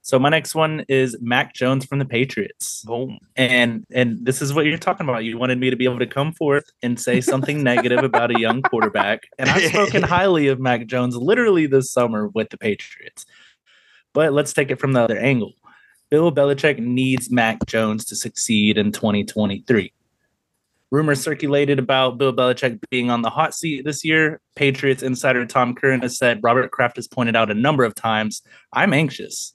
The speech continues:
Speaker 1: I want results.' Kraft has already made it clear back in March that he needs the Patriots to make the playoffs and win a playoff game for the first time in five years. They haven't done that since Tom left."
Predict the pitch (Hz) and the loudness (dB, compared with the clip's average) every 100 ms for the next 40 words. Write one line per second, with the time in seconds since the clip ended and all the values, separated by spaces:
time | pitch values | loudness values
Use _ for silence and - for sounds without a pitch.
0 | _ - 147 139 156 120 123 117 117 - | _ 0 2 4 2 0 0 2 0 -2
1 | - - _ - 151 151 131 - 143 165 | -12 -12 _ -2 -2 0 -4 -2 0 2
2 | 160 151 151 151 135 - 151 143 139 135 | 2 2 2 0 0 -2 -2 2 0 0
3 | 107 104 117 175 - - 120 117 120 123 | -4 -2 0 0 -2 -6 -4 0 0 0
4 | - - 135 127 139 117 - - 123 - | -2 -2 0 2 0 -2 -2 -2 -2 -2
5 | 151 160 165 - - - - - 120 127 | 2 4 2 0 -14 -18 -20 -4 0 2
6 | 127 - 156 143 147 143 139 117 - 139 | 0 0 0 2 0 -2 -2 -6 -2 -2
7 | 135 139 131 113 123 123 110 113 113 113 | 0 0 0 0 0 2 0 -2 -4 -8
8 | - - - _ 123 120 110 117 104 95 | -14 -20 -20 _ 2 2 2 2 2 -2
9 | 110 107 - 101 - - - | -8 -12 -8 -8 -8 -14 -16